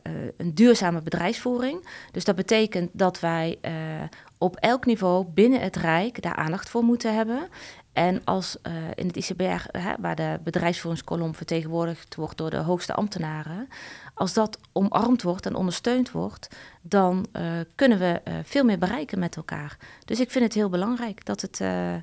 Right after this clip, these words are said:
dat het daar besproken wordt. Dat helpt ons namelijk ook weer om de goede stappen te zetten. En in het kader van voorbeeldgedrag,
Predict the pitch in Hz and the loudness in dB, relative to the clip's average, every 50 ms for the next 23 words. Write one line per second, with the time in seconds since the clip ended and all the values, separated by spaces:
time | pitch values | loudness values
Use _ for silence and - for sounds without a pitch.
0 | _ - - 185 - 185 170 190 185 175 175 175 - - - 180 185 180 180 - | _ -8 -6 -4 -4 0 0 2 2 2 0 -4 -6 -6 -2 0 0 0 0 -2
1 | 85 - - - - - - - - - - 160 147 - 202 202 196 - - 254 | -4 -4 -4 -6 -10 -18 -18 -18 -18 -10 -6 -4 0 4 4 4 4 2 2 4
2 | 277 269 - - 190 175 175 175 175 170 - - 233 254 254 - 180 165 156 165 | 4 4 4 2 2 2 2 2 0 0 0 2 2 2 2 0 -4 -2 -2 -2
3 | 202 - - - - - - - 226 226 208 - 220 208 185 - - 254 254 - | -2 -4 -6 -14 -20 -12 -2 2 2 2 4 4 2 0 0 0 -2 -4 -6 -6
4 | 226 202 - 175 160 170 156 - 156 151 156 - _ _ _ _ _ _ _ _ | -8 -8 -8 -6 -6 -6 -6 -6 -10 -12 -12 -14 _ _ _ _ _ _ _ _
5 | _ _ _ _ _ _ _ _ - 214 226 226 - - - - 233 247 240 - | _ _ _ _ _ _ _ _ 2 2 2 2 0 -4 -2 0 2 2 2 2
6 | 269 277 269 269 240 - 233 226 - 277 285 269 262 247 - - 202 220 220 240 | 0 2 2 0 0 2 0 0 2 2 0 0 0 -2 -4 -2 -2 -2 -2 -2
7 | 254 262 - | -4 -6 -8